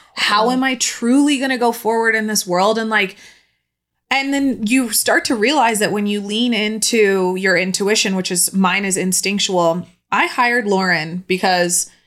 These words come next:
Speaker 1: she asked me for advice on something. I didn't realize she was looking for a job. When I realized she was looking for a marketing coordinator job, I kept thinking, you know, you keep thinking you wanna do a marketing coordinator. Like, you keep thinking that in your brain.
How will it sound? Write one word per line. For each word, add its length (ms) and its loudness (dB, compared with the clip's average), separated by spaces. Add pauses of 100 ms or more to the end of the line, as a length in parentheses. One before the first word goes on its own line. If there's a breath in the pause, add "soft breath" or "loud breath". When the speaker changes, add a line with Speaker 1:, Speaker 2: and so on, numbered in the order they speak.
(280 soft breath)
Speaker 1:
she 760 -2
asked 280 0
me 100 2
for 140 -2
advice 360 0
on 140 -4
something. 560 -6
I 160 0
didn't 220 0
realize 260 2
she 100 -2
was 100 -2
looking 240 -6
for 140 -6
a 40 -4
job. 300 2
When 120 0
I 40 0
realized 320 0
she 60 -4
was 100 -2
looking 240 -2
for 100 -4
a 40 0
marketing 320 -6
coordinator 420 -6
job, 380 -4
I 100 -2
kept 220 -6
thinking, 480 -6
you 100 -4
know, 140 0
you 160 -6
keep 260 -6
thinking 340 -6
you 140 0
wanna 280 -4
do 160 -2
a 60 -2
marketing 380 -6
coordinator. 460 -12
Like, 180 -6
you 80 -8
keep 300 -4
thinking 360 -2
that 160 -2
in 100 -10
your 100 -12
brain. 400 -4